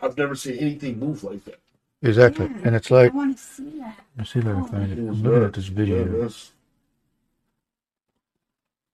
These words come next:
Speaker 3: I mean, that's amazing how even
Speaker 1: If you go to that, on your Facebook, to that, uh, those Facebook video broadcast thingy,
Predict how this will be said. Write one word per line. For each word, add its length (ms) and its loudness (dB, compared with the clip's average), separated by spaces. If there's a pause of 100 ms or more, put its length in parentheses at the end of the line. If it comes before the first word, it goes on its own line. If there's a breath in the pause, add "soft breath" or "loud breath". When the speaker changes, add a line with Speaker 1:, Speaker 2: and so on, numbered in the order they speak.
(720)
Speaker 3:
I 60 -8
mean, 180 -4
that's 280 -10
amazing 680 -10 (100)
how 180 -12
even 160 -6
Speaker 1:
If 120 -4
you 60 -10
go 220 4
to 120 -2
that, 180 -2 (100)
on 140 0
your 140 0
Facebook, 640 -2 (680)
to 120 -2
that, 260 2
uh, 540 2 (440)
those 220 -6
Facebook 400 -2
video 400 -2
broadcast 720 -2
thingy, 380 -10